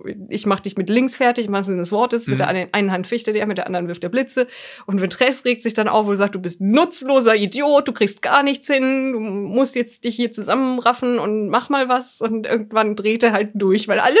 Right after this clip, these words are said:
Speaker 1: so gemein zu ihm sind,
Speaker 2: Ja,
Speaker 1: Nico.
Speaker 2: ist ja auch recht. Also würde ich auch machen.
Speaker 1: Ja.
Speaker 2: Und dann halt gibt es plötzlich einen Mexican Standoff sozusagen.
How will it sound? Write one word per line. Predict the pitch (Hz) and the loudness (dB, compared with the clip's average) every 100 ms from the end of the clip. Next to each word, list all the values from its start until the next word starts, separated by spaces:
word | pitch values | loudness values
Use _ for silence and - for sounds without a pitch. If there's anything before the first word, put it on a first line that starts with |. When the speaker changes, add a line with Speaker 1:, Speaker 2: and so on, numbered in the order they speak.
| 453 | 4
Speaker 1:
so | 294 | 4
gemein | 381 330 294 359 | 2 2 -2 -2
zu | 285 | -2
ihm | 214 | 0
sind, | 196 190 | 4 4
Speaker 2:
Ja, | 220 | 4
Speaker 1:
Nico. | - 160 175 - | 2 -2 -6 -6
Speaker 2:
ist | 139 175 | -4 0
ja | - | 0
auch | 135 | -2
recht. | 170 175 - - - | -4 -8 -12 -20 -10
Also | 117 120 110 107 | -4 -4 -4 -6
würde | 127 | -6
ich | 131 | -2
auch | - 175 | -2 -2
machen. | 95 104 104 | -4 -6 -8
Speaker 1:
Ja. | 208 - - _ _ | -10 -10 -16 _ _
Speaker 2:
Und | 127 | 0
dann | 143 | 2
halt | 147 | 2
gibt | 151 139 | 0 -2
es | 143 | 0
plötzlich | 151 143 139 135 | 0 2 -2 0
einen | 139 135 131 127 120 - - _ | 0 2 0 -2 -4 -8 -20 _
Mexican | 127 135 135 135 127 | -4 -4 -4 -4 -4
Standoff | - 113 113 104 - | 0 0 2 2 0
sozusagen. | 104 - 101 104 139 175 | -8 -8 -6 -4 -4 -10